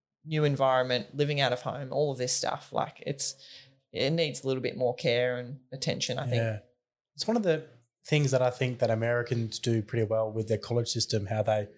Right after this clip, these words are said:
Speaker 1: Mm.
Speaker 2: especially with basketball, like, a lot of them don't play N B A until they're twenty-two, once they've, they've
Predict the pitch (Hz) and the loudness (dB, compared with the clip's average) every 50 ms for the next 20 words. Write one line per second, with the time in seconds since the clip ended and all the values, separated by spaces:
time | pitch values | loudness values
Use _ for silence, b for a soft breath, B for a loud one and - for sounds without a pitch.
0 | - - 135 131 120 113 - 156 - - 127 107 - 113 107 107 - - 117 110 | -10 -8 -6 -6 -4 0 0 0 2 2 0 0 2 2 2 2 2 0 -2 -2
1 | 110 107 104 107 110 104 104 101 - 139 - _ _ - 123 127 135 123 123 117 | -2 -2 -4 -4 -2 -2 -2 -2 -2 -8 -20 _ _ -6 -2 0 0 2 2 2
2 | 113 107 120 117 117 113 107 - - 113 110 107 107 107 110 107 104 104 107 104 | 0 2 0 0 0 -2 -2 -2 0 2 2 2 0 -2 0 0 0 0 0 -2
3 | 104 - 117 113 104 104 104 101 98 - B B B B B B B B - - | -4 -4 -2 -2 0 2 2 0 0 -4 B B B B B B B B -4 -2
4 | 120 107 104 - - 117 117 113 107 110 107 101 - 107 107 101 - - _ _ | -2 -2 -2 -2 0 0 0 0 0 0 -2 0 0 0 -2 -2 -4 -8 _ _
5 | _ _ _ _ _ - - 123 123 117 113 110 110 107 104 | _ _ _ _ _ -2 -2 0 0 2 0 0 0 0 -4